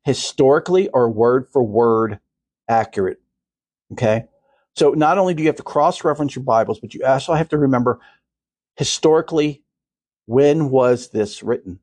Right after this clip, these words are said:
What historic time is this in reference to?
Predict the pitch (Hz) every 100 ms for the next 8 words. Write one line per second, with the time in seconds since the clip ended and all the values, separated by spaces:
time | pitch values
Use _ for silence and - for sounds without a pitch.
0 | _ 120 131 175 - _ 156 - - -
1 | 143 143 143 _ _ - 135 131 135 131
2 | 113 - 120 117 - 147 139 113 110 107
3 | 98 - 120 - - 185 -